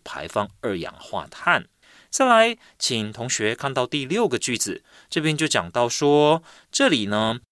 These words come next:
其实啊，蓝光是很普遍的，widespread presence，到处都有。然后呢，造成大家很担心。OK，has people concerned。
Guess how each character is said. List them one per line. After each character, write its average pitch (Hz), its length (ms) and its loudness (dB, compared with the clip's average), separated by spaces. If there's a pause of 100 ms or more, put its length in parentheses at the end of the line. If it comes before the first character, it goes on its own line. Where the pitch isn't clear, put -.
(120)
其 - 200 -4
实 120 240 2
啊， 110 400 4
蓝 98 240 -4
光 135 200 0
是 143 120 -6
很 127 280 -8
普 95 200 -8
遍 131 360 2
的， 82 240 -2 (340)
widespread 127 920 2
presence， 101 600 -2 (200)
到 240 180 2
处 139 180 -6
都 92 180 -4
有。 80 220 -10 (340)
然 107 180 0
后 202 200 6
呢， 143 320 -2 (380)
造 208 240 4
成 104 200 -4
大 123 140 -6
家 113 300 -2 (140)
很 87 420 -2
担 101 360 -2
心。 95 480 -4 (340)
OK，has 107 1120 -4
people 143 320 -8
concerned。 101 760 0